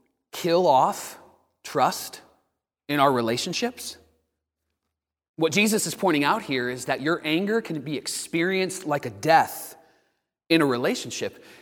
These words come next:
And doesn't that represent a lot of families? Maybe if you're honest, it represents your family. It represents my family. Anger's easy to fall into,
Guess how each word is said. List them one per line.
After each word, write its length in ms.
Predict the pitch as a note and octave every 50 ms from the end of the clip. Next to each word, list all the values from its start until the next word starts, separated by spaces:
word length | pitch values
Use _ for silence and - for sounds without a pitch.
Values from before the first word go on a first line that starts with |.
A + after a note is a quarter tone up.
| _ _ _ _ _ _ _ _ _ _ _ _ _ _ _ _ -
And 80 | D#3+ C#3+
doesn't 260 | F3+ G#3 A3+ D#4 D4+
that 160 | C4+ A#3 D#3
represent 480 | D#3+ F3+ F#3+ - G#3+ F3+ C3 D3 E3 G4+
a 40 |
lot 180 | F3 C#3+ D#3 G3+
of 60 | G3
families? 600 | - - C3+ C#3+ E3 G#3 D#4 C4+ B3 - - - - - _ _ _ _ _ _ _ _ _ _ _ _ _ _ _ _ _ _ _ _ _ _ _ _ _ _ _ _ _ _ _ _
Maybe 300 | - A2 A#2 C#3 D3 D#3+
if 80 | D3 C3+
you're 140 | C#3+ C3 B2
honest, 340 | C3+ D#3 F3+ G#3 G3 -
it 40 | D3
represents 420 | C3+ D3 D#3+ E3+ C#3 C3 B2 A2+ -
your 80 | D#3+
family. 420 | F3 - A#3 C4 - - B3+ A#3 -
It 1600 | _ _ _ _ _ _ _ _ _ _ _ _ _ _ _ _ _ _ _ _ _ _ _ _ _ _ _ _ _ _ _ -
represents 380 | A2 - C#3 A#2 C#3+ C3+ -
my 160 | G#2+ A2+ C#3+
family. 440 | D3+ - D#3+ F3 F#3+ B3 A3 G3 - - _ _ _ _ _ _ _ _ _ _ _ _ _ _ _ _ _ _ _ _ -
Anger's 260 | D#3+ G3 A3 G3+ -
easy 480 | - F3 G3 G#3+ F#3 C3+ F#2+ E2+ - - - _ _ _ _ _ _ _ _ _
to 80 | - C3
fall 260 | - E3 D#3 C#3+ C#3+
into, 260 | D3 F#3 G3+ - G#2